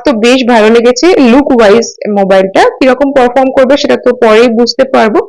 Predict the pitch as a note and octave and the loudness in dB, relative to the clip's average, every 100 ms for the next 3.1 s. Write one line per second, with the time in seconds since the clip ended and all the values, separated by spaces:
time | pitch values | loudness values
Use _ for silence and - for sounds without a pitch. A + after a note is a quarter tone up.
0 | _ _ _ - C4 B3+ - D4 C#4+ C#4+ | _ _ _ -8 -2 0 0 0 -2 0
1 | D4 B3 G#3+ C4 C4 B3+ B3 C4 C4+ B3+ | 0 0 2 0 0 0 0 2 2 2
2 | C#4+ - A#3 A3+ - - G#3+ A3 A3 G#3 | 2 0 -2 -2 -8 -6 -4 -2 -2 0